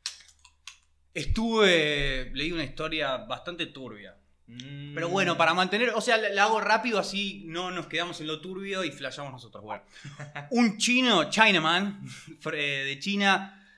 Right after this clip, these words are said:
Speaker 1: se fue a vivir a Canadá. La hago corta, mirá, pum, pum, pum, se fue para allá, se fue para acá, se subió a un bondi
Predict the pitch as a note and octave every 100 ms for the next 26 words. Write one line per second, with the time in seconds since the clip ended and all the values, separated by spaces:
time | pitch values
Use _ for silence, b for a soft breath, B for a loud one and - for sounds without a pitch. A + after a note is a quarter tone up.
0 | B B _ - D3 G3 G3 G3+ G3 F3
1 | E3 E3 G3 A3+ A#3 - _ _ _ _
2 | _ _ _ _ _ _ - C3 D#3 D3+
3 | G3 G3 E3 E3+ D3+ D3 E3+ F#3+ G#3+ B3
4 | B3 A#3 G3 E3+ - - G3 G3 G3+ G#3
5 | G3+ F#3 G#3 A3 A3 B3 - F#3 G3 G#3+
6 | G#3 G3 A3+ A#3 A3+ F#3+ G2+